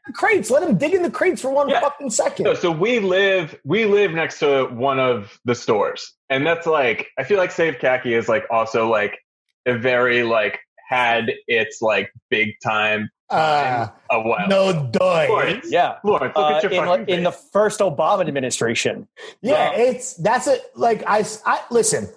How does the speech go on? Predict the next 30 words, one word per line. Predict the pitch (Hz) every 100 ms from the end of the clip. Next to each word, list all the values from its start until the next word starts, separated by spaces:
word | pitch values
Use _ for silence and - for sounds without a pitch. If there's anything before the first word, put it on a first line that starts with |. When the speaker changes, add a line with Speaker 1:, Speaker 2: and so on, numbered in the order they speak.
| _
Speaker 1:
the | 170
best | 160 269 -
way | 240
to | 220
describe | 208 - 185 170 156
this | 147 156
with | 131
all | 180 185 180 180 175 170 - - _ _ _ -
love | 160 175 196 190 185 175
and | 160 147 139
respect | 147 - - - 214 208 208
in |
the | 208
world, | 175 151 135 131 127
it's | 147 151 208
a |
deep | 185 339 277 -
cut. | 139 101 -
It, | 143
do-, | 220
you | 262
know, | 247 139
Speaker 2:
Yeah. | - - 180
Speaker 1:
no | 254
one's | 262 - -
Speaker 2:
It | 285
Speaker 1:
checking | 240 - 240
for | 190 226
it | 214
anymore. | 208 196 208 254 214 185